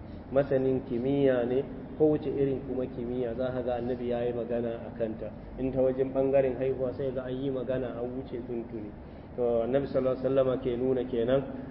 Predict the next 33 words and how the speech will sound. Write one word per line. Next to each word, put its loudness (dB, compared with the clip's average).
manzon 2
Allah, 2
bawan 8
Allah 4
yana 4
daga -4
cikin 0
wato 0
mu'u-, 0
mu'ujizoji 0
nashi 6
din 0
wa'annan 2
abubuwa 2
za 4
ka 0
gani 0
sai 4
an 0
yi 0
ta 0
bincike -2
a -2
gano 2
shi 0
ba 6
tare 4
da 2
ma 2
ya 4
yi 4
karatu -4
ba -2